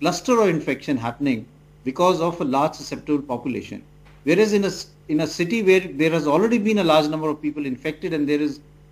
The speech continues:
let's n-, I wouldn't say herd immunity, but large number of people already having some degree of immunity, the number of cases may not rise that much as compared to in an area where there was no infection in the past.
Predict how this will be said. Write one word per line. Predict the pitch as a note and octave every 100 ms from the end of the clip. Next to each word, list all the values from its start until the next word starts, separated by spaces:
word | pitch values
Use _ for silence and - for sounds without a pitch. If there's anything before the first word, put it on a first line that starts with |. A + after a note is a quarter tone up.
| -
let's | C#3+ F#3 -
n-, | D3+
I | -
wouldn't | E3 F#3 F#3
say | F#3
herd | C3 F3+ G#3+
immunity, | F#3 E3+ F3
but | G3 F3
large | C#3 F3+ A3
number | G#3+ G#3
of | G3
people | F#3+ F#3 E3+
already | D#3 G3 G#3+
having | D#3 E3 F3
some | - F#3+ G3
degree | D#3+ D#3+
of | -
immunity, | C3 C3+ D3+ D#3 D#3 - - -
the | D#3
number | D#3 F3+ F#3+
of | F3+ F3+
cases | D3+ D#3 C#3+
may | B2+
not | D3 F3 C#3+
rise | C3 D3 C3+
that | G#2+ C#3+ D#3 C#3
much | C3 C#3 - - - -
as | B2+ B2
compared | D#3 C3+ C#3+ C#3
to | D3 D3 D3
in | C3
an | C3+
area | C3 C3 C#3
where | C3 C3+
there | C3+
was | C#3+ C#3+ - - _ B2
no | E3
infection | G#3 F3 D#3+ - C#3
in | A#2+
the | G#2
past. | F2+ D#2+ -